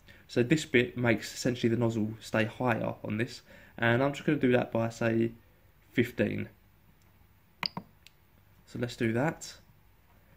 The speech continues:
Then go back up to settings, and I think, I think that's about right, to be fair. Um, maybe the rear side, but the rear side isn't too bad. Um, so I'm gonna leave that as it is,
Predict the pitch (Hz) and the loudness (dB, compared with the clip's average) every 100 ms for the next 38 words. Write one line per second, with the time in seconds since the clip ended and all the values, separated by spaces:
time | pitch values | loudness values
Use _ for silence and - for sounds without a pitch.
0 | _ - 113 104 113 120 - - - - | _ -8 -2 0 0 -2 -2 -4 -4 -6
1 | - 160 170 170 - - _ - - - | -2 -2 -2 -4 -12 -20 _ -20 -20 -20
2 | _ _ - 120 120 120 120 123 120 - | _ _ 0 4 4 6 4 4 0 -6
3 | - - - - - 202 190 - - - | -12 -12 -20 -8 2 2 2 -2 -20 -20
4 | - - _ - - - - - - - | -20 -20 _ -20 -20 -20 -20 -20 -20 -20
5 | - - - - 220 202 185 - 147 113 | -20 -20 -20 -8 0 2 2 2 0 2
6 | 113 127 - - 120 - 123 147 - - | 2 2 -2 -4 -4 0 0 0 -8 -20
7 | - - - 143 151 156 202 202 196 170 | -20 -4 0 2 4 6 8 8 6 4
8 | 165 - - 147 165 165 - 170 180 - | 0 -8 -8 4 4 4 2 2 2 0
9 | 170 180 220 202 170 175 - 175 170 143 | 4 6 6 6 4 2 2 2 4 2
10 | 110 107 - - - - - 135 135 135 | 2 0 -10 -20 -20 -18 0 4 6 6
11 | 135 131 135 127 - - - 151 151 165 | 4 4 2 -4 -14 -20 -4 2 4 8
12 | 190 175 156 143 107 113 139 - | 8 8 4 2 2 2 -2 -6